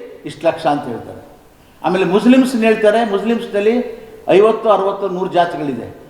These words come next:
ಮುಸ್ಲಿಮ್ಸ್ಗೆ ಏನು ಹೇಳ್ತಾರೆ, ಮುಸ್ಲಿಮ್ಸ್ and ಒಳ-, ಒಳಪಂಗಡಿಗಳು ಸೇರಿ ಎಪ್ಪತ್ತಾರು ಲಕ್ಷ ಅಂತ ಹೇಳ್ತಾರೆ.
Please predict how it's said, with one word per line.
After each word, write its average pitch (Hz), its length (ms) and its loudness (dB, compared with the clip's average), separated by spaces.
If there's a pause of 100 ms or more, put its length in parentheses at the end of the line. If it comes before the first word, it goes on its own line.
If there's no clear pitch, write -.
(160)
ಮುಸ್ಲಿಮ್ಸ್ಗೆ 240 460 4
ಏನು 208 100 4
ಹೇಳ್ತಾರೆ, 196 680 -2 (1000)
ಮುಸ್ಲಿಮ್ಸ್ 240 460 2 (320)
and 180 180 0
ಒಳ-, 196 380 2
ಒಳಪಂಗಡಿಗಳು 196 560 -2
ಸೇರಿ 240 300 2
ಎಪ್ಪತ್ತಾರು 175 520 0
ಲಕ್ಷ 139 240 -4
ಅಂತ 127 180 -6
ಹೇಳ್ತಾರೆ. 101 320 -14